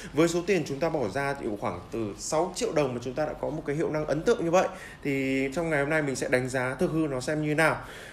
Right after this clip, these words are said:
Còn về cái khả năng cầm nắm khi mà các bạn chơi game trên chiếc Xiaomi Redmi Note tám Pro này thì mình không có vấn đề gì để phàn nàn về nó cả. À,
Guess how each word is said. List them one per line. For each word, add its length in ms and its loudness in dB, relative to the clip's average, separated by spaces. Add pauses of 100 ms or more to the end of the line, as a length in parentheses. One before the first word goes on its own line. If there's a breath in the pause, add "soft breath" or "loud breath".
(120)
Còn 260 2
về 240 6
cái 80 2
khả 180 -2
năng 280 2
cầm 240 4
nắm 280 2
khi 100 4
mà 120 0
các 80 2
bạn 160 2
chơi 160 0
game 260 4
trên 200 0
chiếc 200 2
Xiaomi 380 0
Redmi 320 0
Note 220 -2
tám 240 0
Pro 180 2
này 200 0
thì 60 -4
mình 260 -2 (300)
không 240 -2
có 160 4
vấn 360 0
đề 140 2
gì 160 -2
để 100 -2 (240)
phàn 160 -2
nàn 200 0
về 100 0
nó 180 2
cả. 320 4 (260 loud breath)
À, 260 4